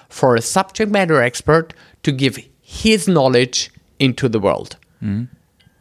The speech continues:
Speaker 1: Also talking about things like, um, one thing we, we had was called, we call it Easy K T, Easy Knowledge Transfer,
Speaker 2: Mm-hmm.
Speaker 1: which is an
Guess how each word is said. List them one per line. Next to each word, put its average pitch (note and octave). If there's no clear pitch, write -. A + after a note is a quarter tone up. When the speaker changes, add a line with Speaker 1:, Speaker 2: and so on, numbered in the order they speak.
Speaker 1:
Also D3
talking D3
about C3
things C#3
like, A#2
um, G#2
one A#2+
thing C3
we, B2
we A#2+
had A#2
was G#2+
called, G#2+
we B2+
call A#2+
it B2
Easy C#3
K B2+
T, B2+
Easy B2
Knowledge C3+
Transfer, -
Speaker 2:
Mm-hmm. A2+
Speaker 1:
which C3+
is B2
an B2+